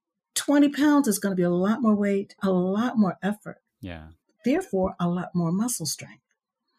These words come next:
Speaker 1: The bigger the weight, the heavier the weight, the more strengthening we get. Well, God uses trials and tribulations as spiritual barbells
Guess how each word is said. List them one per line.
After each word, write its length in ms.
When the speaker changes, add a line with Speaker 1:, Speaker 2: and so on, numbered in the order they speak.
Speaker 1:
The 80
bigger 400
the 120
weight, 460
the 60
heavier 500
the 120
weight, 400
the 100
more 240
strengthening 960
we 220
get. 460
Well, 140
God 440
uses 840
trials 960
and 160
tribulations 1200
as 220
spiritual 840
barbells 720